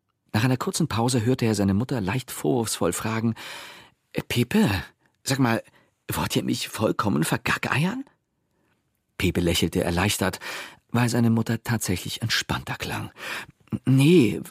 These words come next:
also wirklich nicht, Mama", erklärte er. "Es ist nur so, uns sind hier zwei Papageien zugeflogen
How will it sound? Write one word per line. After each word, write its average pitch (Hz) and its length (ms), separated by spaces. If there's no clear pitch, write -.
also 123 260
wirklich 190 260
nicht, 139 160
Mama", 107 360
erklärte 85 400
er. 69 280
"Es 135 160
ist 156 100
nur 156 120
so, 175 340
uns 151 300
sind 156 180
hier 139 220
zwei 131 300
Papageien 147 600
zugeflogen 110 760